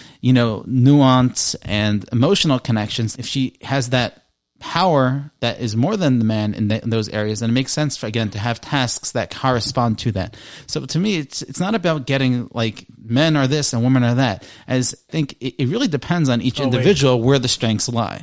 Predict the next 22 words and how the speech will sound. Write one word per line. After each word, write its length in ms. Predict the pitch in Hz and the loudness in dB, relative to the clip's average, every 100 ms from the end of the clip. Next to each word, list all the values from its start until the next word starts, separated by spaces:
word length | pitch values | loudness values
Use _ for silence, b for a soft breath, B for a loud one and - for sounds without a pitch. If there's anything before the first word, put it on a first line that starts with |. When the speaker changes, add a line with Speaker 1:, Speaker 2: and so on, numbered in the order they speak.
| - | -8
Speaker 2:
Yes. 280 | 135 127 - | -6 -4 -6
Speaker 1:
So, 300 | - 156 139 | -4 -4 -4
so 240 | - 156 | -4 -2
the 80 | 151 | 0
strength 420 | - 190 208 202 | -2 0 -2 0
is 160 | 165 151 | -4 -2
really 180 | 160 | -2
based 400 | 139 139 135 - | 0 2 2 0
on, 440 | 110 113 113 110 110 - 139 - | -2 0 0 0 -4 -8 -10 -4
um, 460 | 127 117 113 - - | -2 0 -2 -6 -4
on 240 | 120 120 | 0 2
the 100 | 123 | 2
individual. 640 | 131 117 107 127 110 85 85 | 0 0 0 0 0 -4 -6
So 160 | - | -4
once 300 | 117 170 175 | 0 0 -2
you 140 | 202 156 | -4 -4
locate 560 | 120 143 156 120 107 | 0 0 0 -4 -2
and 80 | 107 | 0
identify 640 | 110 104 139 135 - 113 110 | 0 2 0 -2 -4 -2 -2
each 280 | 135 117 | -2 -2
person's 360 | - 139 - 113 | -2 -2 -2 -2
strengths, 580 | - 156 160 135 - | -2 -2 0 -2 -4